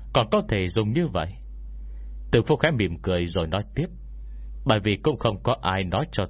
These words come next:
ta biết cả. Ta phải đi như thế nào mới đến được bước này, ngươi cũng phải tự đi một lần. Đừng trông mong sẽ có người dạy ngươi cái gì." Được rồi,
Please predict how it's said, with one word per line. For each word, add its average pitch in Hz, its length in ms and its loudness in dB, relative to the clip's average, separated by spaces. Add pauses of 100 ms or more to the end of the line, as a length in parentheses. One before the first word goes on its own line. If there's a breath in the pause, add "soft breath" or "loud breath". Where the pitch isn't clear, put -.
ta 87 120 0 (100)
biết 175 120 0 (100)
cả. 143 260 -4 (540 loud breath)
Ta 135 100 6
phải 107 180 0
đi 101 180 2
như 101 140 0 (100)
thế 165 100 2 (100)
nào 71 260 -6 (180)
mới 113 160 4
đến 135 240 0
được 90 160 -2 (100)
bước 185 180 0
này, 73 240 -4 (520 soft breath)
ngươi 117 180 6
cũng 196 180 2
phải 85 220 2 (120)
tự 160 180 4
đi 165 160 4
một 90 240 0
lần. 78 240 -4 (560 soft breath)
Đừng 104 180 4
trông 107 220 2
mong 95 200 0
sẽ 185 240 -2
có 202 140 2
người 92 260 2
dạy 85 220 0
ngươi 107 260 0
cái 160 200 2
gì." 90 240 -4 (2250)
Được 87 240 0
rồi, 85 380 0